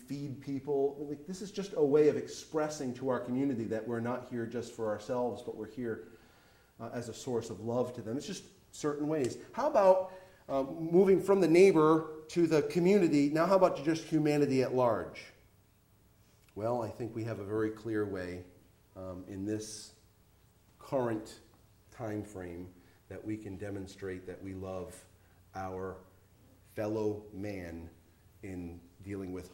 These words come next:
Hurricane Harvey and Hurricane Irma, and, and how we, we can give financially to try to help.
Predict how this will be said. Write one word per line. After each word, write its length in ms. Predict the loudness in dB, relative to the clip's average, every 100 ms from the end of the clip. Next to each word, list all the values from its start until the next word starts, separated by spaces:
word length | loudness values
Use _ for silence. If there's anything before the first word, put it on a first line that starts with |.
| -10
Hurricane 500 | -8 -8 -10 -12 -12 -10
Harvey 540 | -6 -4 -6 -8 -10 -16 _
and 120 | -20 -20 -18 -12
Hurricane 420 | -12 -10 -14 -16 -16 -10
Irma, 380 | -8 -6 -8 -12 -18 _ _ _ _ -18
and, 120 | -16 -14
and 120 | -14
how 160 | -10
we, 240 | -8 -8 -10 -16 -18
we 80 | -16
can 180 | -12 -8
give 300 | -6 -6 -10 -18 -10
financially 560 | -6 -4 -4 -6 -12
to 100 | -12
try 180 | -10 -8
to 100 | -8
help. 460 | -4 -4 -4 -10